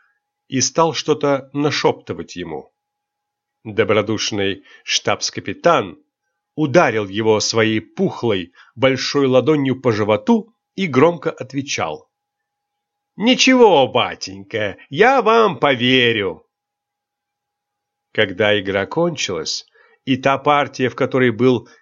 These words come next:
незнакомый нижний чин, выиграла, и ему пришлось ехать верхом на одном из наших офицеров, прапорщике Д.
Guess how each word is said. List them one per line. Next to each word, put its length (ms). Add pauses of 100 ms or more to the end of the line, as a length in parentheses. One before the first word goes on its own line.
незнакомый 720
нижний 360
чин, 320
выиграла, 720 (460)
и 80
ему 340
пришлось 560
ехать 320
верхом 680 (140)
на 240
одном 300
из 100
наших 380
офицеров, 640 (380)
прапорщике 640
Д. 340